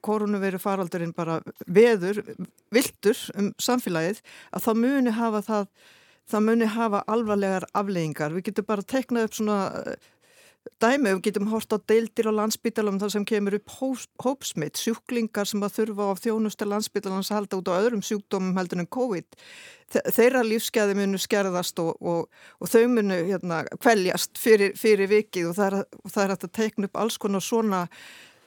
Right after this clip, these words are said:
svona sviðsmyndir sem að við viljum ekki horfa á og þess vegna er betra að taka ákveðin en, en skynsamleg skref og ef það kemur bakslag að þá sé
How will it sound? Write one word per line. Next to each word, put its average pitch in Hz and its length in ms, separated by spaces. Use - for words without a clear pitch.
svona 208 400
sviðsmyndir 214 840
sem 233 180
að 226 160
við 240 160
viljum 302 320
ekki 226 260
horfa 185 260
á 151 160
og 196 400
þess 226 300
vegna 202 180
er 247 300
betra - 380
að 185 220
taka 196 640
ákveðin 240 720
en, 170 160
en 151 240
skynsamleg 233 560
skref 160 400
og 160 160
ef 226 100
það 311 120
kemur 302 200
bakslag 165 560
að 180 160
þá 214 60
sé 233 100